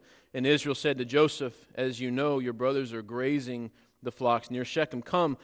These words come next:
I'm going to send you to them.' 'Very well,' he replied. And so he said, 'Go and see if all is well. Um,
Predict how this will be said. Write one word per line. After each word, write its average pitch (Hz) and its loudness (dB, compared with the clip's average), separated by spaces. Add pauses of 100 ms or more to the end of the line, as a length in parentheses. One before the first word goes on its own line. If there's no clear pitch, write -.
(140)
I'm 151 4
going 151 2
to 143 -2
send 151 0
you 139 -2
to 214 0
them.' 147 0
'Very 170 6
well,' 202 2
he 147 -4
replied. 120 -2 (220)
And 135 -6
so 151 2
he 143 0
said, 131 -2
'Go 160 6
and 151 0
see 160 0
if 135 -2
all 151 4
is 143 -2
well. 120 2 (1500)
Um, 50 -18